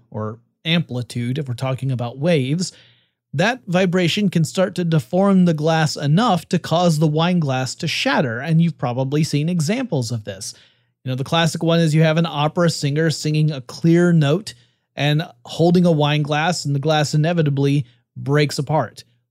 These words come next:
That is possible if you have someone with the lung power and the singing ability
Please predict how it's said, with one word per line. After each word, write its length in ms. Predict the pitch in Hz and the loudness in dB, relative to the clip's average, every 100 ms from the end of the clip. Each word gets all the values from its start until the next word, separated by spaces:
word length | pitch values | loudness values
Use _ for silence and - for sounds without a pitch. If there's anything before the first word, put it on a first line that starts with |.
| _ | _
That 260 | 135 151 220 | -4 0 0
is 160 | 277 - | 0 0
possible 560 | 247 262 220 139 143 | 2 2 0 0 0
if 160 | 170 151 | 0 2
you 100 | 160 | 4
have 200 | 185 175 | 4 2
someone 320 | 196 190 180 | 2 2 4
with 120 | 156 | 2
the 120 | 147 | 2
lung 360 | 139 151 175 190 | 0 2 2 2
power 380 | 147 165 170 180 | 2 2 2 0
and 220 | 175 151 | 0 -2
the 80 | 131 | -2
singing 400 | - 202 214 165 | -2 0 2 2
ability 560 | 139 135 139 135 127 | 2 0 -2 -2 -4